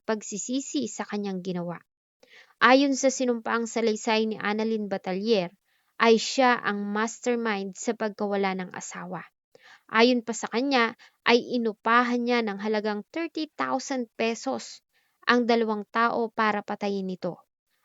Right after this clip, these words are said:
Ang nasabing mga lalaki ay pinangalanan niyang sila Reynante Prado,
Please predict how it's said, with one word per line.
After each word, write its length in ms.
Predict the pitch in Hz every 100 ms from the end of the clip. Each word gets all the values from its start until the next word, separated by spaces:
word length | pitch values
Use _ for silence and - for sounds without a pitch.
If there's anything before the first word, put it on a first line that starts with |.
| -
Ang 200 | 226 233
nasabing 520 | 220 - 233 240 247
mga 360 | 233 214 208 196
lalaki 360 | 214 254 285 247
ay 40 |
pinangalanan 720 | - 226 208 202 208 226 226 226
niyang 220 | 214 208
sila 320 | - 208 190
Reynante 560 | 190 190 196 233 233 220
Prado, 560 | - 226 233 269 214